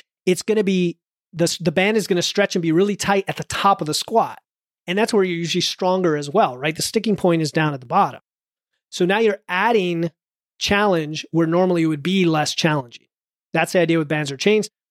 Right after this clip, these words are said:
There are arguments as to whether this is even effective for people who are not that strong. So this comes from the West Side, you know, conjugate method. Look into it if it's something you wanna try. There's, there's all sorts of ways to do that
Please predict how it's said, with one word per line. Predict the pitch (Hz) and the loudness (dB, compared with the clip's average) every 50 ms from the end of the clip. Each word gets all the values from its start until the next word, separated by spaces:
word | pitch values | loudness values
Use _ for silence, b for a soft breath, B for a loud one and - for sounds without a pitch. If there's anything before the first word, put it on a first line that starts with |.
| _ _ _ - | _ _ _ -4
There | 180 190 | -2 0
are | 196 196 | 0 2
arguments | 190 202 220 214 220 226 226 226 226 214 - | 2 0 0 0 0 0 0 0 0 0 0
as | 202 185 - | -2 0 0
to | - 170 | 0 2
whether | 175 180 180 175 | 2 2 2 0
this | 160 170 - - | 0 -2 -2 -2
is | 170 156 160 | -2 0 0
even | 165 165 160 | 0 0 0
effective | 151 - - 190 175 - - 196 190 175 | -2 -2 -2 -2 -2 0 0 0 0 0
for | - 165 | 0 0
people | 170 170 160 156 156 170 | 0 0 0 0 0 -2
who | 170 | -2
are | - 165 170 | 0 0 2
not | 165 170 160 175 180 | 2 2 0 0 0
that | 165 160 165 - | 0 -2 -2 -2
strong. | - - - 151 156 170 208 254 269 - _ _ _ _ _ _ _ | -4 -4 0 2 2 2 2 0 -2 -8 _ _ _ _ _ _ _
So | - - - 175 160 156 151 151 147 156 | -6 -2 0 2 2 2 0 -2 -4 -4
this | 165 175 - | -4 -4 -2
comes | - 185 175 170 | -2 -2 0 0
from | - 170 156 | 0 0 0
the | 147 | 0
West | 139 156 160 - - | 0 0 0 0 0
Side, | 175 160 160 160 156 151 - _ _ _ _ _ _ - | 0 0 2 0 -2 -4 -10 _ _ _ _ _ _ -2
you | 165 156 | 0 0
know, | 147 143 135 131 127 | 0 0 -4 -6 -4
conjugate | - - 151 151 151 156 160 156 151 - _ _ _ _ - | 0 0 0 2 2 2 2 2 2 0 _ _ _ _ -2
method. | 156 160 156 - 175 170 165 - _ _ _ _ _ _ _ _ - | -2 0 0 2 2 0 0 -2 _ _ _ _ _ _ _ _ -4
Look | 180 208 - | -4 -2 -2
into | 233 208 208 214 | 0 0 2 2
it | 214 220 | 2 0
if | 185 170 | -2 -6
it's | 165 - | -4 -2
something | 190 180 170 | -2 0 0
you | 180 170 | 2 2
wanna | 170 170 170 | 2 2 2
try. | 165 - - 180 180 180 180 175 | 0 0 2 2 2 2 0 0
There's, | 156 143 139 - | -2 -4 -6 -6
there's | - - 143 139 139 | -4 -2 -2 0 0
all | 151 151 | 0 0
sorts | 151 - 165 147 - | 0 0 0 0 0
of | 147 | 0
ways | 139 139 135 123 | 0 0 0 -2
to | 131 | -2
do | 135 165 180 | 0 0 2
that | 185 180 175 175 | 2 2 0 -4